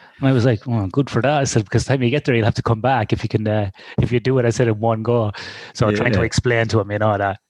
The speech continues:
Speaker 1: you know, the, the size of the country, that it was a, a five-hour flight from Perth to Sydney. You know, it's nearly the equivalent of Ireland to, to the east coast of the U S. And his eyes
Speaker 2: Yeah.
Speaker 1: rolled back in his head and he was like, "What?" But, uh, yeah,
Speaker 2: Exactly.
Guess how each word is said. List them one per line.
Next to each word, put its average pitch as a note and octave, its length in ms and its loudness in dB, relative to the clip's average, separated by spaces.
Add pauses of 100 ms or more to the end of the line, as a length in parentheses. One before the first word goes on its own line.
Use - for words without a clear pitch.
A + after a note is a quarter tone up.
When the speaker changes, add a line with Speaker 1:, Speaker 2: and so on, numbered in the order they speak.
(140)
Speaker 1:
you A2+ 80 0
know, G2 180 -6
the, G#2 240 0
the A#2 100 0
size G#2+ 380 0
of G2+ 80 -2
the F#2+ 60 -4
country, G#2 420 -2
that G2+ 140 -2
it G2 100 -4
was F#2+ 140 -6
a, G2 220 -6 (180)
a A#2 100 2
five-hour G#2+ 540 2
flight G#2 500 -4
from G2 240 -12
Perth G2 340 -4 (120)
to - 160 0
Sydney. A2 520 -4 (600)
You A#2+ 80 0
know, G#2 80 2
it's G2 140 -4
nearly B2 200 0
the G2+ 80 -2
equivalent G2+ 380 -2
of G2 220 -4
Ireland G#2+ 440 0
to, G2 220 -2 (100)
to A2 100 -6
the G2+ 80 -2
east G#2 180 0
coast A2 280 2
of G2+ 60 -10
the G2 100 -2
U G2+ 160 0
S. - 300 -4 (260)
And G2+ 100 -8
his F#2+ 120 -4
eyes A2 260 2
Speaker 2:
Yeah. G2+ 60 -6
Speaker 1:
rolled G2+ 180 2
back G2+ 220 2
in G#2 60 -14
his G2 140 -8
head G#2 180 0
and F#2 80 -12
he F#2+ 60 -8
was F#2+ 100 -14
like, G2 160 -12 (120)
"What?" F3 160 -4 (1160)
But, G2+ 120 0
uh, G#2+ 40 2
yeah, G#2 60 2
Speaker 2:
Exactly. F#2+ 640 -2